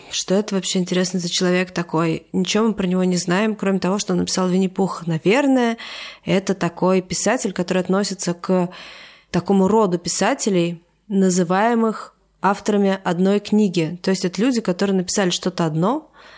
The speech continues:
этим прославились, но больше ничего им написать не удалось. Оказалось, что на самом деле все совершенно вообще не так.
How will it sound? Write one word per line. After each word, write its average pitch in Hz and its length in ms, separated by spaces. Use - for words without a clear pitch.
этим 196 240
прославились, 208 580
но 180 120
больше 226 320
ничего 180 560
им 185 180
написать 202 380
не 190 80
удалось. 170 500
Оказалось, 180 640
что 190 680
на 180 140
самом 226 360
деле 208 600
все - 180
совершенно 202 520
вообще 180 280
не 196 100
так. 110 300